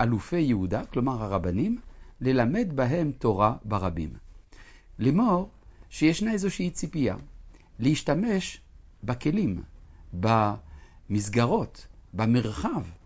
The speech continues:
שהתרבות המערבית והתרבות האנושית בכללה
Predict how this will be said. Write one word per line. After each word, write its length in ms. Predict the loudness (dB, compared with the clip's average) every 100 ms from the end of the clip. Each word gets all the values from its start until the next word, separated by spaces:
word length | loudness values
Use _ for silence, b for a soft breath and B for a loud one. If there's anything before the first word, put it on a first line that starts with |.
| b b b
שהתרבות 880 | -4 0 2 0 -2 -2 -2 0 0
המערבית 720 | 0 0 0 -2 0 -2 -2
והתרבות 480 | -4 -4 -4 -2 -2
האנושית 440 | -2 -2 -4 -6
בכללה 420 | -8 -4 -2 -2